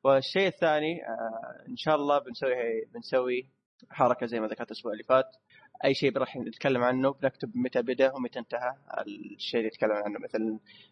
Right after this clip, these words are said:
مثلا لعبة تكلمنا عنها، بكتب متى بدأ تكلمنا عنها ومتى انتهينا منها.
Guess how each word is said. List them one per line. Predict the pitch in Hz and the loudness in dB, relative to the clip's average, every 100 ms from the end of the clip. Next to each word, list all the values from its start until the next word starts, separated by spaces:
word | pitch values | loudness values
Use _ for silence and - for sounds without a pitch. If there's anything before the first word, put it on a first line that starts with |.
| - | -4
مثلا | 127 123 | 2 4
لعبة | 127 120 | 4 4
تكلمنا | - 127 123 117 | 0 0 0 2
عنها، | 123 143 143 _ _ _ _ - | 0 -2 -10 _ _ _ _ -4
بكتب | 131 131 | 0 2
متى | 127 127 | 2 2
بدأ | 123 123 117 | 2 2 2
تكلمنا | 117 - 123 123 | 2 0 0 4
عنها | 120 131 | 2 4
ومتى | 131 123 107 | 2 0 -6
انتهينا | 127 104 101 104 | -6 -4 -4 -8
منها. | - - | -12 -16